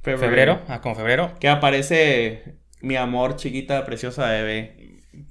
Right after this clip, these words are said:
Speaker 1: Emma Roberts.
Speaker 2: Me, me estás copiando, pero estoy de acuerdo.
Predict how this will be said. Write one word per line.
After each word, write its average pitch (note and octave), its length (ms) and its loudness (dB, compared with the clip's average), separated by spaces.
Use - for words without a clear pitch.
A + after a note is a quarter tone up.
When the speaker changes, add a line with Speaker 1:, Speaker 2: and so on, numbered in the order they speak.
Speaker 1:
Emma A2+ 240 -4
Roberts. A2 260 -2
Speaker 2:
Me, A#2+ 220 0
me A#2 80 -4
estás B2+ 200 0
copiando, D#3 460 8
pero C#3+ 340 4
estoy C3+ 200 0
de C3 60 6
acuerdo. C3+ 320 6